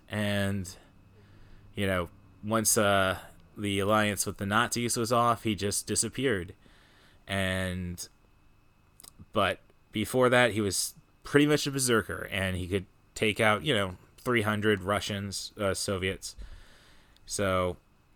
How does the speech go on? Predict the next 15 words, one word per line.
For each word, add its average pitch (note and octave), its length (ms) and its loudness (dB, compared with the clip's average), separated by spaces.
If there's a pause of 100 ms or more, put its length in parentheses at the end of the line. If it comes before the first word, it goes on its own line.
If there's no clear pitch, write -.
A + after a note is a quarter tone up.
(1160)
it's - 240 -4
just - 240 2
arrogance A2 560 4
now F2+ 280 0
that F2 180 -4
the G2 80 -4
gener-, G2 400 -2
the F#2+ 320 -2 (400)
leader A#2 300 4
of A2 120 4
this A2 160 2
squadron A#2 600 4
wants A2 220 2
to F#2+ 60 -6
take A2 360 -4